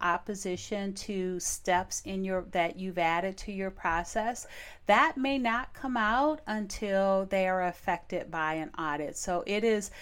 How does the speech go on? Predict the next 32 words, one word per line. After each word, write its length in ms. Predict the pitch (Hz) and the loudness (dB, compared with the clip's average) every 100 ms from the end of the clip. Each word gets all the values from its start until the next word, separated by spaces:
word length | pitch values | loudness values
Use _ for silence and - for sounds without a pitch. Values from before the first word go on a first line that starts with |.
| - - | -16 -4
not 240 | 214 214 262 | 2 4 4
only 300 | 262 254 220 | 0 -2 -2
a 60 | |
way 240 | 202 190 190 | 2 2 2
to 120 | 180 | -2
verify 600 | 180 180 175 - 180 175 | 0 0 -2 0 2 2
that 300 | 175 165 - | 0 -2 -4
the 40 | 170 | -10
processes 840 | - 165 156 - 160 - 165 - | -2 -2 0 -2 -4 -4 -6 -4
are 80 | 156 | -6
being 260 | 160 160 | -2 -2
followed, 640 | 156 - 180 180 185 185 180 - - - | -4 0 2 4 4 2 0 -14 -18 0
but 120 | 220 | 2
it 120 | 226 | 4
is 260 | 226 220 - - | 4 2 0 0
also 560 | 196 226 240 - 220 - | 4 4 2 0 0 0
a 100 | 190 | 0
way 340 | 180 175 175 - | 2 2 0 -4
to 380 | 190 175 175 180 | -2 0 0 -2
enable 460 | 180 - 175 175 170 | -2 -2 0 0 0
that 240 | 160 - | -2 -4
communication 920 | 196 180 175 - 190 180 - 240 240 | -4 0 0 0 -2 -2 -4 -6 -4
between 500 | 214 190 - 185 175 | -6 -8 -6 -4 -2
the 80 | 170 | -2
team 320 | 165 - 190 | -4 -4 -2
members 380 | 185 185 180 175 | 0 0 -2 -2
that 140 | 175 170 | -4 -4
are 80 | |
supposed 460 | - 185 233 226 - | -8 -6 -4 -4 -4
to 60 | 226 | -8
follow 500 | 220 202 202 202 202 | -2 0 0 0 2
it 220 | 196 | 0